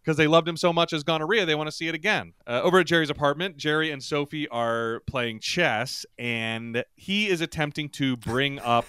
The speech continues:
<laughs> tractors and farming and something to get her to talk about and tell him the tractor story to try to give her an in. Uh, but it, she, he instead is just making Sophie uncomfortable. So she gets up to leave, and that's when she kneels down to pick up her purse that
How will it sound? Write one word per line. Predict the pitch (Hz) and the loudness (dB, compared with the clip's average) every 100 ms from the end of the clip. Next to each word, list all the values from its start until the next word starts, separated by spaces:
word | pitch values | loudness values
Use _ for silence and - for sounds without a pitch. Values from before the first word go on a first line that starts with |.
| - | -6
<laughs> | - | -4
tractors | - 165 - 170 160 156 - | 4 4 4 -2 -2 -2 -6
and | 127 113 | -14 -8
farming | - 139 147 147 143 | 0 2 2 0 -6
and | 120 117 | -8 -10
something | - 165 180 - 107 104 | 2 2 2 -2 -8 -8
to | - | -8
get | 110 107 | -4 -4
her | 117 147 127 101 95 _ _ - - | -2 0 0 -2 -4 _ _ -20 -4
to | 120 113 104 104 107 | 0 0 0 -2 -6
talk | - 143 143 | -4 0 2
about | 131 117 113 | 2 0 0
and | 110 110 | -4 -6
tell | 131 123 | -2 -2
him | 117 | -2
the | 117 | -4
tractor | - 123 131 104 | 0 0 -2 -6
story | - 92 85 85 90 _ _ | -6 -6 -6 -8 -12 _ _
to | - | -12
try | - 135 | -6 -4
to | |
give | 131 | -4
her | 131 | -6
an | 107 117 | -6 -4
in. | 147 113 98 113 _ _ - | -2 -2 -4 -12 _ _ -8
Uh, | 120 117 | -2 -2
but | 127 - | -2 -4
it, | 147 - | -8 -6
she, | - 160 160 | -4 0 0
he | 147 156 | 0 0
instead | 156 147 247 | 0 4 4
is | 180 | 4
just | 139 139 | 0 -2
making | 135 120 | -2 0
Sophie | - 123 123 | 4 4 4
uncomfortable. | 104 123 101 - 80 | 0 -2 -4 -6 -8
So | - 101 98 | -2 0 0
she | - 135 127 | 0 2 0
gets | 123 110 - | -2 -4 -4
up | - | -6
to | 101 | -4
leave, | 113 180 120 95 98 _ _ _ | -2 0 0 -2 -6 _ _ _
and | 113 | -4
that's | 120 139 - | 2 2 0
when | 127 117 | -2 -2
she | 110 117 | -4 -4
kneels | 110 101 | -2 -2
down | - 110 110 104 107 | -2 -2 -2 -4 -8
to | - | -6
pick | 110 | -4
up | 101 | -4
her | |
purse | - 156 147 - | 0 0 0 -2
that | 107 | -4